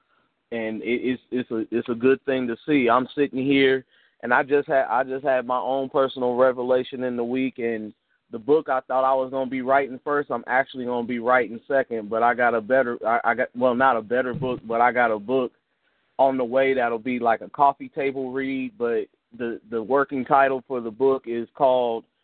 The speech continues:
What I Mean to Say, and basically it's gonna be, like,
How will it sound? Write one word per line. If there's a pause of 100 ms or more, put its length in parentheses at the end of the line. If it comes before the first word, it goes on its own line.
(360)
What
I
Mean
to
Say,
and
basically
it's
gonna
be,
like,